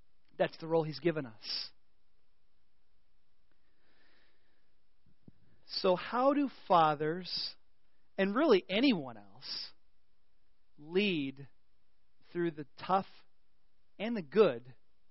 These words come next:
seasons of life? How do you do that? And I think what happens next in Ecclesiastes, Solomon wants to answer that question. If there's a time to be born and a time to die,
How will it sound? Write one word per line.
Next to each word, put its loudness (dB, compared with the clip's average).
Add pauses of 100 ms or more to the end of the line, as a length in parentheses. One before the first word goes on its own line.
(120)
seasons -2
of -10
life? 0
How 4
do 6
you 4
do 2
that? -2 (240)
And 2
I 4 (120)
think 2 (320)
what 4
happens 0
next 0
in 0
Ecclesiastes, 0 (600)
Solomon 8
wants 6
to -4 (140)
answer -2
that 2
question. -2 (480)
If 4
there's 10
a 0
time 2
to -4
be 4
born 6
and 0
a 0
time 2
to -6
die, 6